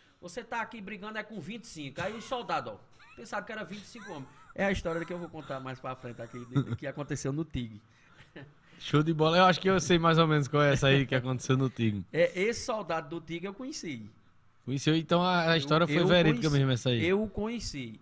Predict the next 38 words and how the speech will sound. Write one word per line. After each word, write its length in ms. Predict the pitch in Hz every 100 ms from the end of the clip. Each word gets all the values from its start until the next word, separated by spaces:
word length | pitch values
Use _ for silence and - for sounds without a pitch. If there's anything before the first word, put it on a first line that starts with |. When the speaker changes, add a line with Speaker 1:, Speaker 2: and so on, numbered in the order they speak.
| _
Speaker 1:
Eu 120 | 202
não 100 | 254
sei 220 | 220 226
se 200 | 220 226
houve 220 | 185 208
essa 180 | 233 220
história 460 | 269 - 147 156 175
Speaker 2:
Aham. 380 | 104 107 143 143 -
Speaker 1:
lá, 400 | 147 139 139 160
mas 340 | 175 185 - -
quem 180 | 233 247
contou 340 | 214 185 156
essa 140 | 156 165
história 320 | 147 147 135
também 420 | 147 139 127 123 117 - _
foi 180 | - 160
uma 160 | 160
pessoa 320 | 151 147 151 139
que 320 | 147 139 127 _ _
não 220 | 139 160
gostava 320 | 139 127 127
de 80 | 123
mentira, 240 | 120 127
foi 140 | 127 123
Natanael 520 | 120 120 113 107 104
Chaves, 440 | - 107 104 110 - _ _ _ _
que 440 | 123 113 113 104 101 _ _ _ _
contou 380 | - 139 123 139
essa 180 | 143 -
história. 560 | - 123 127 151 175 - _
E 280 | 160 175 170
muita 340 | 175 190 214
gente 260 | 180 190 202
até 240 | 202 214
hoje 240 | 202 226
conta 300 | - 175 175
essa 160 | 165 151
história. 420 | 151 131 120 113